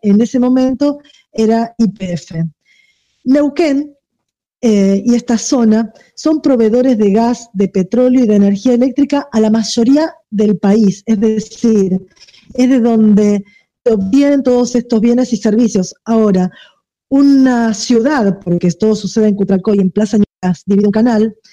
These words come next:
eh, hay tanta riqueza y por lo, y por otro lado, su pueblo se estaba muriendo de hambre al cerrar esta, esta fábrica,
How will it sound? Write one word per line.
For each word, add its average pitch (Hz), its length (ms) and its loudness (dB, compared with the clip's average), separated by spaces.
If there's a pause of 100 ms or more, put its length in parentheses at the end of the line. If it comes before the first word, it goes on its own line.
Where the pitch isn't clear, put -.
(440)
eh, 220 420 2 (1040)
hay 247 240 -4
tanta 294 320 -2
riqueza 277 500 0
y 247 60 0
por 214 240 -2
lo, 208 220 0
y 220 100 -2
por 214 160 0
otro 233 200 0
lado, 247 520 0 (160)
su 202 220 -6
pueblo 247 220 2
se 240 120 -4
estaba 226 220 -2
muriendo 214 280 2
de 214 100 2
hambre 185 180 0
al 175 80 -2
cerrar 190 440 -2 (140)
esta, 165 640 -2
esta 185 240 -6
fábrica, 160 580 -4